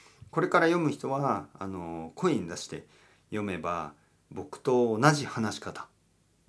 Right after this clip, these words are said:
ができるようになる。はい。これは嬉しいことなのか嬉しくないことなのかよくわかりませんが、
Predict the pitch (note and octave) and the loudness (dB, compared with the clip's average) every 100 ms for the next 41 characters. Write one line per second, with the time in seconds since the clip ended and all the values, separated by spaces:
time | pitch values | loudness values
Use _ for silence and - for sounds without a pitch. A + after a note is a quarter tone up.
0 | - _ - E2 - C#3+ A#2+ D#2 D2 - | -20 _ -10 -8 -4 0 0 -2 -6 -10
1 | - _ _ - _ - F2 E2 - A2+ | -12 _ _ -20 _ -10 -8 -6 -2 0
2 | G#2 D3 F3+ F#3+ F3 C3 C#3 B2+ A2 A2 | 2 2 0 -2 -2 -2 0 0 0 2
3 | G#2+ G#2+ G2 G2 F2+ - - F#2+ E2 D#2+ | 0 0 -4 -4 -6 -10 -10 -8 -6 -8
4 | E2 F2+ D#2+ - C#2+ D#2 - E2 E2+ G2+ | -8 -8 -10 -12 -12 -12 -14 -16 -6 -4